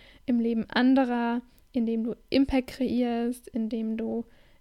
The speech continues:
inspirierst, empowerst, motiviert auf deine ganz eigene Art und Weise, mit deinen ganz eigenen Tools und Themen. Und ich kann sagen, es lohnt sich, weil es ist einfach nur unglaublich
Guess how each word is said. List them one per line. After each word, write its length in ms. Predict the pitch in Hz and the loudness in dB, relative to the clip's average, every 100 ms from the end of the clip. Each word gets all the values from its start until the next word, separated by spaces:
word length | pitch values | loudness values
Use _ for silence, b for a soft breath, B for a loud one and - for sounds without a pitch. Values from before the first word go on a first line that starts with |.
| _ | _
inspirierst, 880 | 294 320 - 294 269 262 262 262 - | 0 0 2 0 2 2 2 0 -4
empowerst, 920 | 233 233 - 269 269 262 254 262 - b b b | -4 -6 -4 0 2 2 -2 -6 -12 b b b
motiviert 840 | 247 269 285 277 254 254 254 254 - | 4 4 4 0 2 2 2 0 -6
auf 100 | 233 | -6
deine 220 | 233 220 | -4 -4
ganz 300 | 226 254 320 - | -2 -2 -2 0
eigene 280 | 269 285 254 | 2 2 2
Art 160 | 254 | 0
und 100 | 269 | 0
Weise, 400 | 247 240 247 247 | -2 0 -2 -2
mit 180 | 240 226 | -2 -2
deinen 260 | 226 226 226 | -4 -6 -4
ganz 340 | 233 254 262 - | -2 -2 -2 -10
eigenen 640 | - 240 247 247 240 240 247 b b b - | -2 2 4 2 2 0 -4 b b b -20
Tools 680 | - - 311 320 311 302 - - | -12 0 4 8 6 4 -2 -2
und 180 | 240 - - | -2 -2 -12
Themen. 800 | - 294 294 277 262 254 254 - - - _ _ _ - - | -2 0 4 4 4 4 2 -2 -16 -20 _ _ _ -20 -4
Und 400 | - 233 233 233 - | 0 2 2 -2 -8
ich 160 | 233 - | -10 -6
kann 260 | 247 226 | -6 -4
sagen, 280 | 220 226 226 | -4 -6 -8
es 140 | 226 | -6
lohnt 240 | 226 220 226 | -4 -4 -4
sich, 140 | 233 | -4
weil 80 | 226 | -6
es 80 | 220 | -6
ist 60 | |
einfach 200 | 226 240 | -8 -6
nur 180 | 233 226 | -4 -4
unglaublich 640 | 240 233 220 226 240 240 | -2 -2 -2 -4 -6 -8